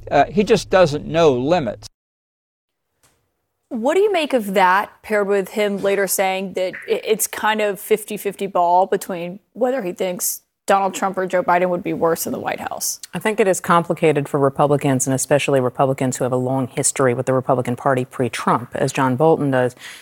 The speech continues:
Speaker 3: to say that they're going to support Joe Biden. Um, it's not impossible, and I suspect you will see some doing it, but I think this is the, this is the box that a lot of people who oppose Trump,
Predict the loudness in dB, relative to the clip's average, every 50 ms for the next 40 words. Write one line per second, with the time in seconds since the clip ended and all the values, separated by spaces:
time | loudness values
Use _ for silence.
0 | -20 _ 0 0 0 2 4 4 4 4 4 2 2 0 -2 -2 -2 -2 0 0
1 | 0 -2 -2 -4 -6 -6 -10 -12 -10 -4 -2 0 0 0 -2 -4 -10 -20 -20 _
2 | _ _ 2 2 4 4 4 4 4 2 2 0 -2 -6 -6 -2 0 2 2 2
3 | 0 -2 -4 -6 -6 -4 -6 -8 -10 -10 -6 -4 -4 -4 -4 -4 -2 -2 -2 0
4 | 0 -2 -2 -2 0 -2 -2 -2 -4 -4 -6 -4 -4 -4 -2 -2 -2 0 4 4
5 | 4 2 2 -2 -2 -2 -4 -6 -8 _ -2 -2 -2 -2 -4 -4 -6 -8 -8 -8
6 | -8 -6 -6 -4 -4 -4 -4 -4 -6 -6 -8 -6 -6 -6 -4 -4 -6 -4 -2 -2
7 | 0 0 -2 -2 -2 -4 -4 -2 -4 -6 -4 0 2 2 2 2 0 -4 -8 -4
8 | -2 0 2 2 4 2 2 0 -2 -4 -4 -4 -4 -2 -2 -2 -2 -2 -2 -2
9 | -2 -4 -4 -4 -2 -2 -2 -2 -4